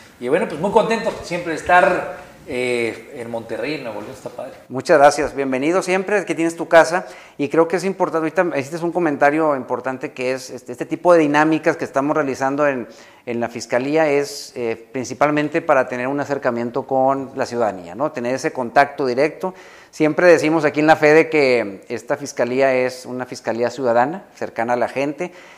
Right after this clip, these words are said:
Speaker 2: y que no queremos que la gente se acerque a nosotros, sino más, es al contrario, que nosotros nos acerquemos a la ciudadanía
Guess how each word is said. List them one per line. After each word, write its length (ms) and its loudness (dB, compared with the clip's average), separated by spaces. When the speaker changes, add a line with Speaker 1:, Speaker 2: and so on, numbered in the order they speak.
Speaker 2:
y 140 -4
que 120 2
no 160 4
queremos 640 6
que 100 4
la 140 8
gente 300 0
se 80 0
acerque 240 2
a 20 2
nosotros, 380 2
sino 180 -2
más, 460 -2
es 120 -4
al 80 2
contrario, 380 4
que 120 -2
nosotros 520 6
nos 120 -2
acerquemos 640 0
a 60 0
la 120 2
ciudadanía 520 0